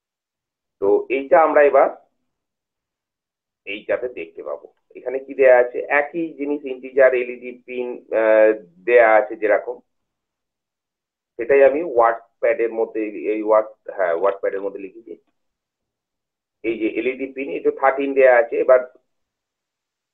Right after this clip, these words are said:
integer blink, blink time, এটাও হচ্ছে দু-, দুশো millisecond, আহ, দুশো দেয়া আছে, মানে দু হাজার দেয়া আছে, মানে দু হাজার মিলিসেকেন্ড। তারপর ভয়েড সেটআপ, ভয়েড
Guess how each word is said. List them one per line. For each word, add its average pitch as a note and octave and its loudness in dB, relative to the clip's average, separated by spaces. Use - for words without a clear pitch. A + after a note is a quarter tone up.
integer C3+ 0
blink, B2+ -8
blink B2+ -10
time, C3 2
এটাও B2+ 4
হচ্ছে C3+ -2
দু-, B2+ -16
দুশো C#3 0
millisecond, C3+ -6
আহ, G2+ 2
দুশো C#3+ 0
দেয়া A2+ 6
আছে, G2+ 2
মানে A#2 -2
দু A2 -6
হাজার A#2+ 4
দেয়া G#2+ 4
আছে, A#2+ -2
মানে C3+ -8
দু G#2+ -6
হাজার A2+ 2
মিলিসেকেন্ড। G2+ -12
তারপর B2 4
ভয়েড A#2 6
সেটআপ, C3+ 2
ভয়েড A#2 4